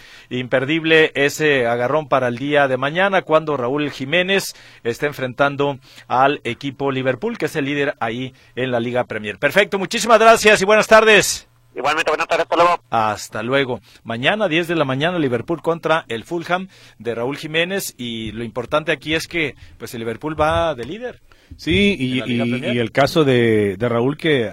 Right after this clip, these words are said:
Speaker 1: Anda embalado.
Speaker 3: anda, anda bien, ¿no?
Speaker 1: Ujú,
Speaker 3: Ujú.
Speaker 1: efectivamente. Algunas llamaditas antes de la pausa.
Speaker 3: Sí, Ventura Romero dice,
Speaker 1: Ay,
Speaker 3: eh,
Speaker 1: caray.
Speaker 3: ya se fue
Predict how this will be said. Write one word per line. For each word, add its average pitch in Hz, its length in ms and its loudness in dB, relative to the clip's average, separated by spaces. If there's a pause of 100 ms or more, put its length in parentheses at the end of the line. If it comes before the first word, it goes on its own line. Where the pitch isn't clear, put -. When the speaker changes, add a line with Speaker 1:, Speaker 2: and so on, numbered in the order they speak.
(160)
Speaker 1:
Anda 110 200 -10
embalado. 123 360 -10
Speaker 3:
anda, 110 360 -6
anda 104 200 -6
bien, 85 220 -12
¿no? 131 100 -4
Speaker 1:
Ujú, 170 100 -8
Speaker 3:
Ujú. 131 220 -16 (180)
Speaker 1:
efectivamente. 113 600 -12
Algunas 180 280 -6
llamaditas 185 460 -2
antes 196 200 -6
de 180 80 -2
la 151 100 0
pausa. 147 200 0
Speaker 3:
Sí, 156 400 0 (260)
Ventura 180 440 0
Romero 180 520 2
dice, 151 640 2 (480)
Speaker 1:
Ay, 123 200 -4
Speaker 3:
eh, 135 180 0
Speaker 1:
caray. 139 600 0
Speaker 3:
ya 165 160 4
se 165 140 -4
fue 180 400 0